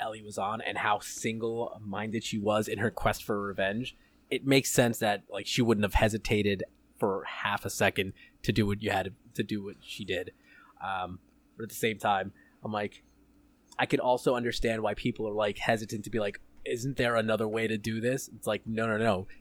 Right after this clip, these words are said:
This is the only way." And, like, Naughty Dog wants you to realize, like,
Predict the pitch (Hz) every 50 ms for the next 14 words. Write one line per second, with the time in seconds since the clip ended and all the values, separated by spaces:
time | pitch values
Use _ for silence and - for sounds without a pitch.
0 | - _ - 131 127 - - 135 123 107 120 117 110 107 107 110 107 110 110 101
1 | 98 98 101 107 101 101 101 98 98 95 110 113 107 110 113 104 110 104 104 101
2 | 101 104 104 - - 117 98 95 98 104 120 127 120 107 98 95 95 98 98 92
3 | - - - - - 107 107